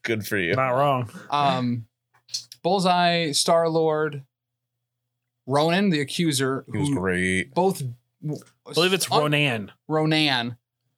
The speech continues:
Speaker 3: uh, both
Speaker 2: <laughs>
Speaker 3: underperformed and super overperformed. Um, his only attacks that he got off outside of one universal weapon were his death throws with the Accuser talent, like, just getting that free attack off. He got two Kree Justices off.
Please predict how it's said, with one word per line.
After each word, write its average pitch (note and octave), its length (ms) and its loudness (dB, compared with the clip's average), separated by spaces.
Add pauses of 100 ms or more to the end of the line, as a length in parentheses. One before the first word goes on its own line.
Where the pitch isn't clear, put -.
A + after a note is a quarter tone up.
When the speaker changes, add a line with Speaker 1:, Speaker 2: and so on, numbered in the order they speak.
(140)
Speaker 3:
uh, B2+ 260 2
both E3 320 -2
Speaker 2:
<laughs> - 40 -2
Speaker 3:
underperformed A3+ 640 0
and F3+ 160 2
super F#3+ 380 0
overperformed. C#3 760 -6 (420)
Um, B2 440 0 (200)
his F3+ 340 0 (100)
only G3+ 360 0
attacks C#3 500 -2
that C3+ 120 -6
he C3+ 120 -4
got C3 220 2
off D#3 240 2
outside C#3 420 0
of A#2 100 -2
one B2+ 220 0
universal C3 480 -2
weapon F3 400 -2 (240)
were C3+ 580 0
his C3 240 -2
death C3 360 -2
throws A#2 420 -2
with B2 160 -4
the A2+ 140 -4
Accuser A#2 600 -6
talent, D2 380 -8 (260)
like, A#2 180 -6
just B2 200 -6
getting B2+ 200 -2
that - 180 -8
free B2+ 200 -4
attack A#2 400 -4
off. A2+ 220 -2
He B2 80 -10
got A2+ 240 -6
two B2 360 -4
Kree B2+ 380 -4
Justices A2+ 640 -6
off. G#2 300 -6